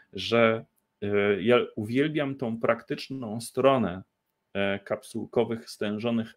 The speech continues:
ekstraktów, jakie mamy w Nature Day, a, bo, no, nie pojadę na wycieczkę w góry z litrowym syropem witaminy C. Mój litrowy syrop witaminy C zostanie w lodówce u mnie w domu.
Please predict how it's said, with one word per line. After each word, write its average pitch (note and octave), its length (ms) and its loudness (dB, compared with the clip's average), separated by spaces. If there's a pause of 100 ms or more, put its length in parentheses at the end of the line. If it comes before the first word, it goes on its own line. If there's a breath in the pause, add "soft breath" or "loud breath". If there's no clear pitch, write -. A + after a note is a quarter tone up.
ekstraktów, - 800 -6
jakie G2+ 300 -8
mamy F#2+ 300 -4
w A#2 80 -12
Nature F#2+ 420 -10
Day, A#2+ 260 2 (880 loud breath)
a, A2 320 6 (380)
bo, A#2 520 4 (320)
no, B2 100 0
nie C#3+ 140 0
pojadę B2 720 0 (400)
na A2+ 140 2
wycieczkę A#2+ 500 -4
w G#2+ 80 -12
góry G#2+ 460 0 (300)
z G2 180 -8
litrowym B2 680 -2 (100)
syropem A#2+ 720 0
witaminy G2+ 540 -6
C. - 260 -12 (440 soft breath)
Mój C#3 220 -2
litrowy C3+ 520 -4
syrop C3 420 -4
witaminy A#2 500 -4
C B2+ 140 -8
zostanie B2 460 -4
w B2+ 40 -4
lodówce D3+ 440 -4
u G2 100 -4
mnie A2+ 160 0
w B2+ 80 -8
domu. F#2 300 -4